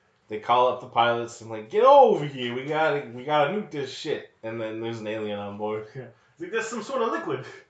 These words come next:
Speaker 1: <laughs> "What's this juice? Oh, well, where'd that alien come from?"
Speaker 2: My, my question is, um,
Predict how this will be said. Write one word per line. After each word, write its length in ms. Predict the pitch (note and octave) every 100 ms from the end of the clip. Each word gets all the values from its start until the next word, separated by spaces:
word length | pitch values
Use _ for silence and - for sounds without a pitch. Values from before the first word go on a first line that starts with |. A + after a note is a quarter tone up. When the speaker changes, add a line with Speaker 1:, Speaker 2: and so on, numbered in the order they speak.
| _ _
Speaker 1:
<laughs> 480 | - C#3 - C#3+ C#3
"What's 220 | F#3 F#3
this 160 | A3 F#3
juice? 340 | A#3+ G3+ - -
Oh, 160 | D#3+
well, 380 | D3 C3+ B2 - _ -
where'd 200 | C#3+ D3+
that 200 | C3+ A2
alien 320 | G#2+ G2+ F#2+
come 200 | F#2 G2
from?" 140 | F#2+ -
Speaker 2:
My, 240 | - D#4
my 100 | C#4
question 320 | C#4+ D4 A#3+
is, 180 | A3+ D3
um, 420 | F3+ D#3+ C3+ A#2